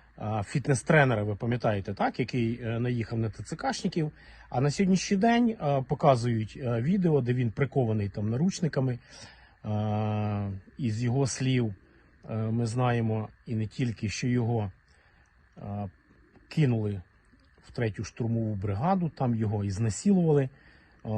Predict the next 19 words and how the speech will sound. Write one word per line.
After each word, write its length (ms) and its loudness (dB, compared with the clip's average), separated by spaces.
побили 560 4
і 80 0
таке 260 -4
інше. 400 4
Я 120 4
вам 140 6
скажу, 360 -2
дивіться, 480 -2
це 400 0
така 380 -2
чиста 520 4
проросійська 680 0
дискредитація 1080 0
української 720 0
армії, 460 4
особливо 500 0
третьої 380 -2
штурмової 480 -2
бригади. 360 -6